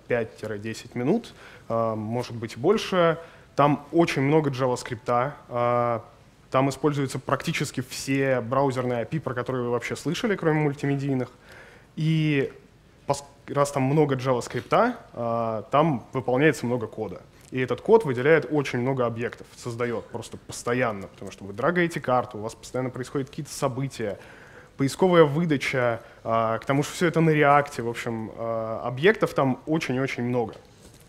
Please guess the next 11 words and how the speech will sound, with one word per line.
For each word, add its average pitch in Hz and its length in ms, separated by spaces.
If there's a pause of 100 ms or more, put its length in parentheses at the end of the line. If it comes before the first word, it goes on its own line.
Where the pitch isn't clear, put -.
(160)
Однако, 165 300
если 170 200
вы 151 80
в - 40
какой-то 160 300
момент 147 380
посмотрите, 131 480
сколько, 131 640 (420)
а, 117 380
реально 123 560
занимает, 123 640